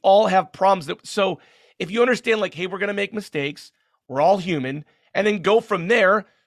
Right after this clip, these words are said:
you can manage people 'cause everybody's gonna mess up.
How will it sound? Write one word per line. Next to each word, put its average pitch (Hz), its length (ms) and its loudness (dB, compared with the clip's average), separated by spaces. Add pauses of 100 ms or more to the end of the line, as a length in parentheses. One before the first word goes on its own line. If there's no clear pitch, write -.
(140)
you 160 180 -12
can 180 220 -4
manage 147 440 -4
people 214 420 -6
'cause 170 200 -6 (100)
everybody's 131 440 -4
gonna 185 180 0
mess 196 260 0
up. - 200 0